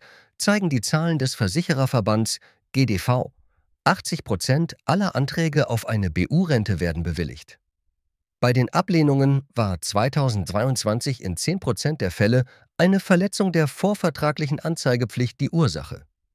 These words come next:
Der häufigste Ablehnungsgrund war mit vierundvierzig Prozent,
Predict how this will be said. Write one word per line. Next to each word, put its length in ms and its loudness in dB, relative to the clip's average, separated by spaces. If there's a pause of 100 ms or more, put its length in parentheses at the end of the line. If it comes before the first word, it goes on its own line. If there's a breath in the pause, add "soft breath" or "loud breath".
(260)
Der 160 0
häufigste 480 0
Ablehnungsgrund 880 0
war 140 0
mit 160 -4
vierundvierzig 720 -2
Prozent, 520 -2